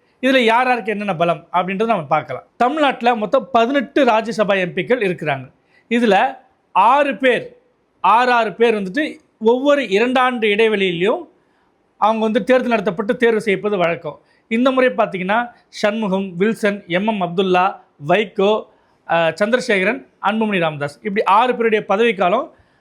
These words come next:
ஜூலை மாசத்தோட நிறைவு பெறுது. அவங்களுக்காக தேர்தல் ஆணையம் தேர்தலை அறிவிச்சிருக்காங்க. எப்படின்னா, வரக்கூடிய ஜூன் ரெண்டாம் தேதி அவங்களுக்கான வேட்புமனு தாக்கல் தொடங்குது.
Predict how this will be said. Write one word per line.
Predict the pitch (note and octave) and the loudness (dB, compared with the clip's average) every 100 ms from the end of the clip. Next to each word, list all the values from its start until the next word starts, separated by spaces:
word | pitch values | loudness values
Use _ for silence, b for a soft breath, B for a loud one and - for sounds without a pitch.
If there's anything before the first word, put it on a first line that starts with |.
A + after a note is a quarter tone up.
| b | b
ஜூலை | F3 B3 | 2 4
மாசத்தோட | B3 G#3 G3+ F#3 G#3 | 4 2 -2 -2 -2
நிறைவு | G3+ F#3 G3+ | 0 2 0
பெறுது. | E3 C#3+ G3 D4 b b b | 0 -2 -2 -4 b b b
அவங்களுக்காக | G#3+ C4 C4 G3 G3+ G3 D#4 - - | 2 2 -2 0 0 2 0 0 0
தேர்தல் | B3+ B3+ A#3 | 2 2 0
ஆணையம் | G3+ G3 C#4+ - | 0 -4 -8 -2
தேர்தலை | A#3 G#3+ A3+ | 0 2 2
அறிவிச்சிருக்காங்க. | G3 G3 F#3 D#3 D#3 C#3+ - b b - | 2 0 -2 -4 -4 -4 -12 b b -2
எப்படின்னா, | G#3+ G#3 G#3+ A#3 E4+ - | 0 0 -2 0 -2 -2
வரக்கூடிய | G3 G#3 G#3 G3+ A3 D#4 - b b | -2 -2 0 0 2 0 -4 b b
ஜூன் | E3 C4+ A#3+ | -2 2 2
ரெண்டாம் | A3 A#3+ G#3+ | 2 0 0
தேதி | A3 B3+ | 2 2
அவங்களுக்கான | A3+ G#3 F#3 G3 G#3 F#3+ D3+ b b b - | 0 -2 -2 0 0 0 -2 b b b 0
வேட்புமனு | A3+ A#3+ A#3 G#3 | 0 0 -2 0
தாக்கல் | G#3 G3 F#3+ | 0 -2 -4
தொடங்குது. | D#3+ F#3+ G3 F#3 | -4 -2 0 0